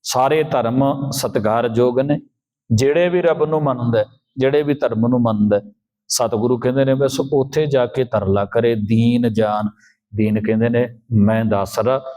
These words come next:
ਜਾਂ ਚਾਕਰ ਗੁੱਲ ਤੁਹਾਡੇ ਦਰ ਤੇ ਇੱਕ ਦੀਨ ਬਣ ਕੇ ਆਇਆ ਹਾਂ,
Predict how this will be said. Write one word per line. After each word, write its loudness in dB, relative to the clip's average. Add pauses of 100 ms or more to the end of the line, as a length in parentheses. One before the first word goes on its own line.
(480)
ਜਾਂ 0
ਚਾਕਰ -2
ਗੁੱਲ 0 (340)
ਤੁਹਾਡੇ 0
ਦਰ -2
ਤੇ -2
ਇੱਕ -2
ਦੀਨ 2
ਬਣ -4
ਕੇ 0
ਆਇਆ 0
ਹਾਂ, -2